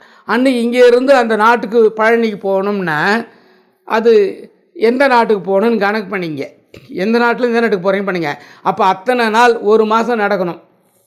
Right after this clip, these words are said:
மறுபடியும் திருப்பி ஒரு மாசம் திருப்பி வரணும். அப்போ நீங்க அதை நினைச்சிட்டே போறீங்க இல்லைங்களா? அப்போ உங்களுக்கு அந்த இறைவன் அனுகிரகம் வந்துரும்.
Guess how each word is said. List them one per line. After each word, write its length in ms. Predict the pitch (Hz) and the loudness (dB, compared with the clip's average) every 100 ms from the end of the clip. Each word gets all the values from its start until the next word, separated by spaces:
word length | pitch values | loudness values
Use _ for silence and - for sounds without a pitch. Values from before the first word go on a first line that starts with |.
| - | -4
மறுபடியும் 360 | 208 254 277 | 0 2 0
திருப்பி 200 | 262 247 | -2 0
ஒரு 160 | 240 220 | 2 2
மாசம் 340 | 214 220 214 | 0 -2 -2
திருப்பி 260 | 190 226 202 | -4 -4 -2
வரணும். 280 | 190 165 156 _ _ | -4 -4 -10 _ _
அப்போ 260 | 180 185 277 | -6 0 0
நீங்க 200 | 254 226 | 0 -2
அதை 220 | 208 196 | -2 -2
நினைச்சிட்டே 540 | 220 202 202 240 240 | -4 -6 -2 4 4
போறீங்க 320 | 247 226 214 196 | 4 0 -2 -4
இல்லைங்களா? 560 | 175 165 156 185 202 175 135 - _ _ _ _ | -6 -6 -2 -2 -2 -4 -8 -16 _ _ _ _
அப்போ 480 | - - - _ 285 | -8 -8 -8 _ 2
உங்களுக்கு 420 | 269 247 220 226 | 2 2 0 0
அந்த 160 | 220 202 | 0 0
இறைவன் 420 | 196 214 214 196 | 0 2 0 0
அனுகிரகம் 360 | 196 185 175 165 | 0 -2 -2 -4
வந்துரும். 280 | 143 - | -8 -12